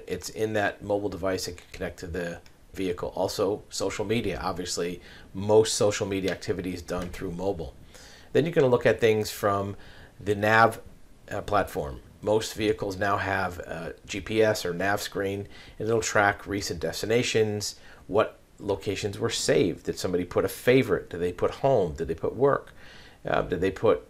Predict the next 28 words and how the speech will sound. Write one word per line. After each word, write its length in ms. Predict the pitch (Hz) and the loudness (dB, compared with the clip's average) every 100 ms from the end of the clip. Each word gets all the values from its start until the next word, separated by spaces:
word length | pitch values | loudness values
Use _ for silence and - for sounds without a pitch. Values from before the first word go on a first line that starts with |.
| - | -8
some 240 | - 101 | -4 0
other 160 | 104 101 | 0 2
location 480 | 98 - 110 - 101 | 0 0 -2 0 -2
they 80 | |
go 180 | 92 104 | 2 4
to 120 | 101 | 6
on 100 | 101 | 4
a 20 | 95 | 2
regular 300 | 98 98 92 | 0 0 2
basis? 500 | 104 123 - 78 - | 2 2 0 -4 -6
It 80 | |
could 140 | - 92 | -4 -2
indicate 580 | 95 85 - 92 87 - | -2 -4 -2 -2 -2 -8
a 60 | |
personal 400 | - 92 90 87 | -6 -6 -4 -6
relationship. 640 | 80 87 107 - - - - | -4 -2 -4 -2 0 0 -2
It 60 | 82 | -4
may 180 | 87 90 | 0 0
indicate 460 | 87 85 92 82 - - - | -4 -2 -2 -2 -6 -20 -12
some 200 | - 98 | -8 -2
type 280 | 98 92 - | 0 0 0
of 260 | 80 - - - - 92 | -2 -4 -12 -18 -18 -6
business, 600 | - 110 107 117 113 - - - - - - | 4 4 6 2 2 -2 -6 -14 -20 -18 -8
um, 180 | 104 101 | -4 0
activity. 540 | 90 - 123 131 143 | 0 2 0 4 2
It 60 | 113 | 6
may 120 | 107 117 | 4 6
even 340 | 113 107 | 4 2